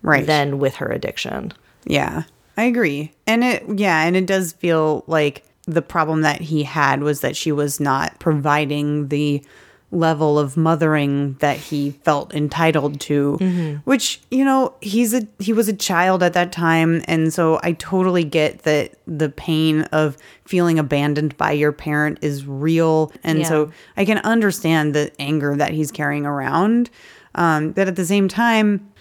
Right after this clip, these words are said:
Speaker 2: Yeah.
Speaker 1: like, he's not trying to create any kind of space where they can reconcile.
Speaker 2: It's very, it's very sad for her.
Speaker 1: Yeah.
Speaker 2: Later on, we see her back on the ship with the door locked. I mean, I have the hope that she's going to help Picard, but
Speaker 1: Yeah.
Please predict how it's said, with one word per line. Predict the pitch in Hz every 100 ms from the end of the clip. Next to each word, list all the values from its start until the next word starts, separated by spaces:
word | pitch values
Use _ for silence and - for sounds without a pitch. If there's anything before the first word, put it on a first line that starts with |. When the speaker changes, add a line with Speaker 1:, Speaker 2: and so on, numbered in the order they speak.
| -
Speaker 2:
Yeah. | 190 170 151
Speaker 1:
like, | 151 147
he's | 170 160
not | 175 170 165 - 185 165 - -
trying | - 165 156
to | 147
create | - 151 147 143 -
any | 156 147
kind | 156
of | 139
space | - - 147 139 -
where | 151 143 139
they | 143
can | 139 139
reconcile. | 131 - - - - - - - - _ _ -
Speaker 2:
It's | 175 -
very, | 233 277
it's | 247 160 -
very | 226 185
sad | - 165 165
for | 156
her. | - - - 160
Speaker 1:
Yeah. | - 147 143 - 165 _ -
Speaker 2:
Later | 185 196 185
on, | - 175 175
we | 170
see | - 160
her | 165
back | 156 156 160
on |
the | 156
ship | 151 - 160
with | 156
the | 156
door | 151 180 175
locked. | 165 165 165 - - - -
I |
mean, | 185 170
I | 165
have | 180 170
the | 165
hope | 175 165 -
that | 165
she's | - 165 151
going | 165 156
to | 143
help | - 156 - -
Picard, | 175 - 135 151 262 - -
but | 165 156
Speaker 1:
Yeah. | 147